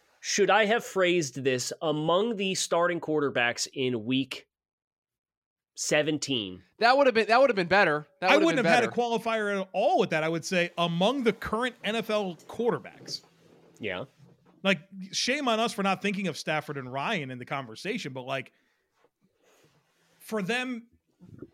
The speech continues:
Speaker 3: like, he, he, we're correct about it 'cause he's third, or he's fourth, right? But he's second because those guys aren't included.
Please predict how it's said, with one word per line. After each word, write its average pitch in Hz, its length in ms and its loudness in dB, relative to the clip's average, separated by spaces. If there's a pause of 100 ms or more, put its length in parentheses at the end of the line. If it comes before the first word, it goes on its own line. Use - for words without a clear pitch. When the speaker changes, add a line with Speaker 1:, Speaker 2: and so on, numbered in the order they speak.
(400)
Speaker 3:
like, 220 260 -2 (640)
he, 302 380 2 (300)
he, - 380 -2 (100)
we're 262 220 4
correct 240 580 2
about 160 260 4
it 147 100 -2
'cause 185 140 0
he's 196 140 -2
third, 277 460 2
or 123 100 -10
he's 190 180 0
fourth, 294 360 0
right? 180 280 0 (220)
But 226 100 4
he's 202 180 2
second 269 480 0
because 208 340 0
those 226 220 4
guys 208 240 0
aren't 202 200 2
included. 226 540 -4